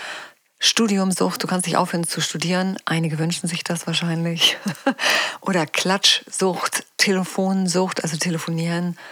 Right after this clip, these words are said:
Es gibt alle möglichen Arten, ähm, aufregende Erlebnisse,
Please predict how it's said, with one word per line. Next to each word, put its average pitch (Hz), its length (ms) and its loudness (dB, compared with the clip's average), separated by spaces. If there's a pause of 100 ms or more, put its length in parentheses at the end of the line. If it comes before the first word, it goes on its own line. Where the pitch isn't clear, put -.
(420)
Es - 80 -10
gibt - 220 0
alle 214 120 6
möglichen 202 340 2
Arten, 156 640 -2 (120)
ähm, 170 320 0
aufregende 202 460 2
Erlebnisse, 170 1080 0